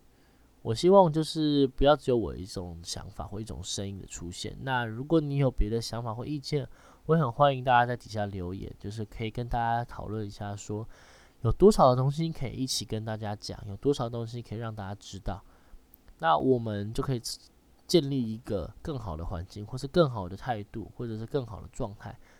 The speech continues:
去面对我们可能以后会面-，需要面对的问题。以上面对负面的人要如何去相处，所以希望大家都能够在未来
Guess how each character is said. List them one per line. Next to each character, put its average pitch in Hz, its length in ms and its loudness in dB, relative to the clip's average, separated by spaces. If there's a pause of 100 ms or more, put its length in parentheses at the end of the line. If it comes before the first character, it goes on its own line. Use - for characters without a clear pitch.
(120)
去 175 140 2
面 170 220 4
对 151 120 4
我 131 160 6
们 104 140 -8
可 117 140 -6
能 107 120 -8
以 95 160 -8
后 107 140 -8
会 117 100 -8
面-， 113 240 -8
需 - 160 -2
要 127 80 4
面 123 200 -6
对 110 140 -6
的 95 100 -4
问 95 220 -8
题。 - 240 -18 (800)
以 120 140 -4
上 170 280 4 (100)
面 151 200 -4
对 123 480 4 (220)
负 - 240 -2
面 147 180 -2
的 117 120 -6
人 92 180 -10
要 110 160 -6
如 98 160 -4
何 98 160 -6
去 117 160 -8
相 104 320 -8
处， - 180 -16 (540)
所 - 180 -10
以 110 340 -6
希 170 200 2
望 175 180 8
大 165 140 2
家 143 260 4
都 143 300 0
能 117 160 -8
够 120 240 2
在 120 200 -2
未 127 220 2
来 101 260 -6